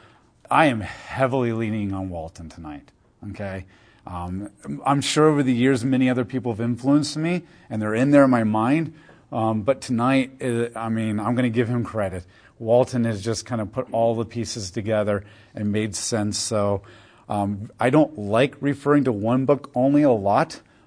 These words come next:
um, but in this case, there's no other books, in my opinion.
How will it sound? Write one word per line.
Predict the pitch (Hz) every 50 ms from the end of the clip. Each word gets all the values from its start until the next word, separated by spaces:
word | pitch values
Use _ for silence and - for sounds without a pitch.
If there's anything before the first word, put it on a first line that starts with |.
| -
um, | 92 92 92 95 95 95 95
but | 95 120 113
in | 113 113 117
this | 131 135 - -
case, | - - 120 110 110 107 - - - - _ _ _ _ _ _ _ _ _ _ _ _ _ - - -
there's | - 113 117 117 131
no | 135 131 120
other | 107 92 87
books, | 80 82 104 92 85 - - - - -
in | 90 85
my | 82 80
opinion. | 80 80 - 92 85 82 80 80 76